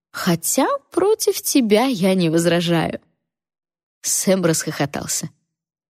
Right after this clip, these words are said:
«С такой моделью, как ты, таким кутюрье, как Эстелла, и таким закройщиком, как я, весь Нью-Йорк будет у наших ног».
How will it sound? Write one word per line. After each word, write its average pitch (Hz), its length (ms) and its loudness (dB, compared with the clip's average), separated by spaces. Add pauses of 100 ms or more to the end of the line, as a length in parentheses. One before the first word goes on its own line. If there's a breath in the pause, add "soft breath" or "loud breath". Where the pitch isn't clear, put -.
(200)
«С - 140 -6
такой 160 380 2
моделью, 285 480 4
как 285 240 0
ты, 220 640 2
таким 165 480 0
кутюрье, 190 580 2
как - 200 -4
Эстелла, 190 680 0
и 156 100 0
таким 165 320 0
закройщиком, 190 800 0
как - 240 -6
я, 202 680 0 (760)
весь 120 520 0
Нью-Йорк 170 800 0
будет - 480 -2
у 110 60 -4
наших - 400 -6
ног». - 580 -10